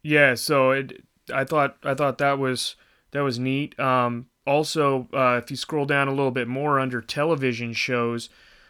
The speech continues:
uh, in the serial Time Lash episodes of the twenty-second season of Doctor Who, uh, which is the Sixth Doctor, they take the H J or H G Wells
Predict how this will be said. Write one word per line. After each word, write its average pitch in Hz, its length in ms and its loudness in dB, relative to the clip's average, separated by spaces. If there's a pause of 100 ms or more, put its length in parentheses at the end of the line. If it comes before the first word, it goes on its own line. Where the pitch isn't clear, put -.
(160)
uh, 117 340 0
in 139 180 -2
the 127 80 -2
serial 139 460 0
Time 139 460 -4
Lash 127 340 -2
episodes 135 600 -4
of 120 100 -6
the 120 80 -8
twenty-second 135 800 -4
season 131 380 -6
of 113 120 -12
Doctor 127 420 -2 (100)
Who, 131 420 -2 (600)
uh, 117 240 -2
which 127 220 -4
is 117 120 -12
the 113 80 -10
Sixth 143 440 -4
Doctor, 120 720 -2 (460)
they 135 160 0
take 139 320 -2
the 135 120 -4
H 135 300 -2
J 135 380 2
or 123 160 -2
H 135 300 -2
G 135 140 0
Wells 127 600 0